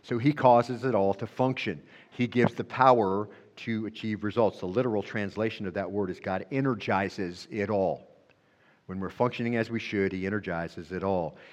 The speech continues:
And he isn't wasting any empowerment, and Paul is then calling Timothy back here. Paul knows that Timothy knows all of this, as does the church, because Paul has taught both. And the general principles that God is at work in his church through the Spirit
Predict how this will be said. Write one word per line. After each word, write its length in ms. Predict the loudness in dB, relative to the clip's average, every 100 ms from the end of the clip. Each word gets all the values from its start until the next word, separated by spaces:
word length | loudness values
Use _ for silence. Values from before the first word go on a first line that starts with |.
| -14 -10
And 100 | -4
he 140 | 0
isn't 240 | 0 -2
wasting 420 | 0 0 0 -4 -4
any 280 | -2 -2 -2
empowerment, 540 | 0 2 2 -2 -6 -10 -20 -14
and 120 | -12 -4
Paul 360 | 2 4 2
is 240 | 0 -12 -16 _ _
then 140 | -12 -8
calling 420 | 0 2 2 0
Timothy 360 | -2 -4 -4
back 420 | -4 0 4 2 0
here. 260 | -8 -8 -10 _ _ _ _ _ _ _ _ _
Paul 180 | -4 -2
knows 260 | 0 0 -2
that 100 | -6
Timothy 340 | -6 -4 -6
knows 340 | -2 0 2 6
all 160 | 4
of 80 | 4
this, 420 | 4 4 0 -14 -20 -20 _ -8
as 180 | -6
does 240 | -2 -2 -2
the 80 | -8
church, 400 | 0 2 2 -2
because 300 | -6 -6 -6
Paul 220 | -6 -6
has 160 | -6
taught 260 | 0 0 0 -8 -20 0
both. 280 | 4 4 2 -12 -20 -20 _ _ _ _ _ _ -14
And 100 | -10
the 60 | -4
general 300 | 0 0 0
principles 480 | 0 0 2 2
that 100 | 0
God 220 | -2 -2 -2
is 100 | -6
at 80 |
work 320 | 0 2 2 0
in 80 |
his 100 | -4
church 460 | -4 -4 -2 -4 -8
through 200 | -4 -2
the 80 | -2
Spirit 420 | -4 0 2 2